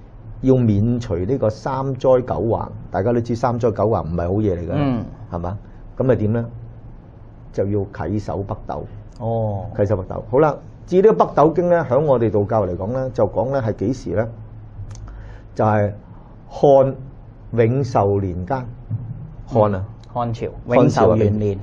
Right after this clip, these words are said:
Speaker 1: 啊，永壽年間啊，啊，
Speaker 2: 係。
Speaker 1: 北斗經就永壽元年啦，因為
Speaker 2: 係。
Speaker 1: 講，有啲講呢，就係降咗五斗經，畀咗太上，誒，太上老君就畀咗張天師。
Speaker 2: 嗯。
Speaker 1: 大家都知張天師、張道陵，
Speaker 2: 嗯。
Speaker 1: 又係東漢時嘅人啦。咁永壽，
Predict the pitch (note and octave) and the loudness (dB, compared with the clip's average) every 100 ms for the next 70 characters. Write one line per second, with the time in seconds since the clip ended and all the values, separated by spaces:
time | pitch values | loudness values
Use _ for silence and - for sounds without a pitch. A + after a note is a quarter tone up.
0 | - G#2+ - B2 B2+ G#2 F#2+ A2 A2 G#2+ | -4 -4 0 0 2 2 0 -2 -2 2
1 | A#2 A#2+ A#2 A#2+ - C3+ C3 C#3 C3+ G#2+ | 4 2 0 0 0 4 4 4 4 4
2 | A2 A2 F#2+ F2 E2+ G#2 A2 D3 A#2 A2 | 2 0 -2 -4 -4 -4 0 2 2 -2
3 | - - - - A2+ C#3 C3 A#2+ A#2+ A#2+ | -10 -18 -6 2 4 6 4 2 0 -2
4 | F#2+ F2+ F2+ F2+ A2 G#2+ B2+ G#2 F2+ F#2 | -2 -2 -4 0 0 4 2 0 -4 -4
5 | F#2+ G2+ A2+ A#2 A2+ - G#2 A#2 G#2 - | -2 -2 0 -2 -4 -2 0 2 2 2
6 | F#2 G2+ D#2 - G#2+ F#2 B2 A2+ G#2 A2 | -2 -2 -6 -2 -2 2 0 0 -2 0
7 | C3+ A#2 - G#2+ A#2 C3 A#2 A#2 A#2 G#2+ | 0 0 -2 0 0 0 -2 -2 -4 -4
8 | G#2+ G#2 G2+ - A#2+ A2 C#3 C#3 C#3 A#2 | -6 -6 -10 -4 0 4 4 4 2 0
9 | D#3+ C#3 C#3 C3+ C3+ C3 - D3 C3+ G#2+ | 0 2 2 0 2 0 2 2 4 2
10 | F#2 E2 - - - A#2+ A2+ A2 C#3+ C3 | 0 -4 -10 -14 -10 0 2 2 0 2
11 | A2 G#2+ A2 F#2 F2+ G2 F2 G#2+ G#2 B2+ | 2 2 -2 -4 -2 -2 -2 -4 -4 2
12 | A2 A#2 A2+ | 2 2 -2